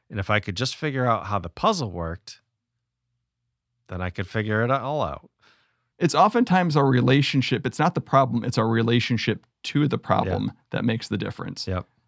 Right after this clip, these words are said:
Speaker 2: If we can prepare our students to have a healthy relationship to the problems they're inevitably going to face,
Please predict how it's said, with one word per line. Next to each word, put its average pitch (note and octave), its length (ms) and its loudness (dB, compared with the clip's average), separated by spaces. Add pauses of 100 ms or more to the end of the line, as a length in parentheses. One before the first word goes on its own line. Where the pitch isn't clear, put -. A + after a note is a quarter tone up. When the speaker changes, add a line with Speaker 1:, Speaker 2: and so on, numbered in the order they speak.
(160)
Speaker 2:
If - 320 0
we C#3 140 4
can A#2+ 180 2
prepare C3+ 440 0
our B2 200 2
students A#2 640 0 (240)
to B2 100 2
have A#2+ 500 0
a A2+ 220 -2 (640)
healthy C3+ 420 0
relationship B2 840 -2
to - 80 -2
the A2 80 -2
problems B2+ 540 0
they're A#2 160 -2
inevitably A#2 560 0
going A#2 280 0
to G#2 80 -4
face, A2+ 500 -2